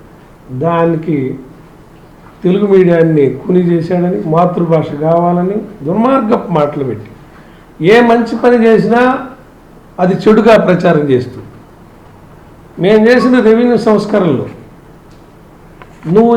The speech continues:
చేసిన పాపాలకి మేము మా ప్రభుత్వంలో సరిచేయడానికి ప్రయత్నం చేశాం. ఇవాళ మళ్ళీ నువ్వు పడకేసి, మేము ఉద్యోగస్తులు తీసుకొచ్చి సచివాలయాల్లో, అన్ని రకాల విభాగాల సచివాలయాల్లో ఎంప్లాయీస్ని పెడితే వాళ్ళ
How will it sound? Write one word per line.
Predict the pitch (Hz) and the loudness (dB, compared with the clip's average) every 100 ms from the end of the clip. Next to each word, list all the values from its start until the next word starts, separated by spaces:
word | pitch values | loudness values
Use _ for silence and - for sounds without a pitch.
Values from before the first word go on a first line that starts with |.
| 214 | 2
చేసిన | 233 262 214 208 | 2 2 0 2
పాపాలకి | 196 196 202 196 220 196 | 2 2 0 0 -2 0
మేము | 175 160 - - - - - 175 | 0 0 -2 -14 -20 -20 -6 -2
మా | 190 165 | 0 0
ప్రభుత్వంలో | 185 208 202 190 180 156 - - - - - - - - - | -2 -2 -2 0 0 -2 -4 -16 -20 -20 -20 -20 -20 -8 0
సరిచేయడానికి | 196 208 196 180 170 160 | 2 2 2 2 2 0
ప్రయత్నం | 160 - 151 123 | -2 -2 -2 0
చేశాం. | 104 - - - - - - - 160 | -2 -6 -16 -20 -20 -20 -20 -10 -2
ఇవాళ | 180 208 196 196 | 4 4 4 2
మళ్ళీ | 196 196 156 - - - 175 | 2 0 -2 -6 -16 -12 -4
నువ్వు | 175 - | -2 0
పడకేసి, | 170 180 190 156 - - - - - - - 160 | -2 0 -2 -2 -6 -14 -18 -20 -20 -20 -10 -2
మేము | 196 214 214 | 2 4 2
ఉద్యోగస్తులు | 202 247 214 233 208 202 | 4 2 2 -2 -2 -2
తీసుకొచ్చి | 180 202 180 - | -2 -4 -4 -4
సచివాలయాల్లో, | 185 180 196 190 185 175 175 170 | -4 -2 0 2 2 0 0 0
అన్ని | 180 190 180 | 0 0 -2
రకాల | 175 170 165 | -2 -2 0
విభాగాల | 160 180 190 185 165 | 0 -2 -2 -6 -8
సచివాలయాల్లో | 160 175 170 170 160 143 - | -6 -4 -2 0 -2 -4 -8
ఎంప్లాయీస్ని | 160 180 175 165 151 | -6 -4 -2 -2 -6
పెడితే | - 147 113 - - - - 135 | -4 -6 -6 -12 -20 -20 -10 -2
వాళ్ళ | 160 | 0